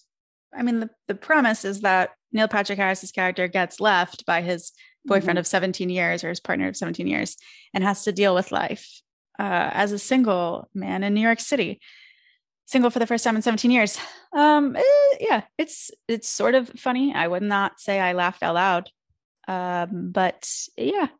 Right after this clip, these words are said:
Speaker 1: I, I wouldn't actively recommend it, but if you're just looking for something to put on, it's fine. Uh, I think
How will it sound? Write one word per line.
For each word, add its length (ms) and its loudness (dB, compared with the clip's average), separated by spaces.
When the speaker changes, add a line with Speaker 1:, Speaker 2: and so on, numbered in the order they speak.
Speaker 1:
I, 140 2
I 240 4
wouldn't 200 6
actively 380 2
recommend 420 2
it, 100 4
but 100 2
if 140 -6
you're 100 -4
just 500 -8
looking 340 -4
for 100 -6
something 280 -4
to 60 -4
put 180 0
on, 220 4
it's 400 -4
fine. 360 0
Uh, 720 2
I 60 0
think 240 -10